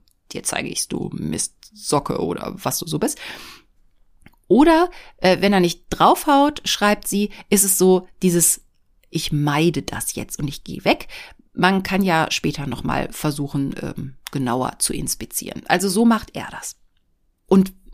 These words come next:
manchmal passiert das auch, also wenn er nicht draufhaut oder es meidet, dann gibt's bei ihm noch die Variante,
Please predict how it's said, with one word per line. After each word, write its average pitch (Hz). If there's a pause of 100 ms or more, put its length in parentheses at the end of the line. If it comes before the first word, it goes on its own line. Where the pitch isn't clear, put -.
(120)
manchmal 349
passiert 320
das 302
auch, -
also 190
wenn 180
er 151
nicht 147
draufhaut 226
oder 160
es -
meidet, 131
dann 233
gibt's -
bei -
ihm 262
noch 240
die 208
Variante, 214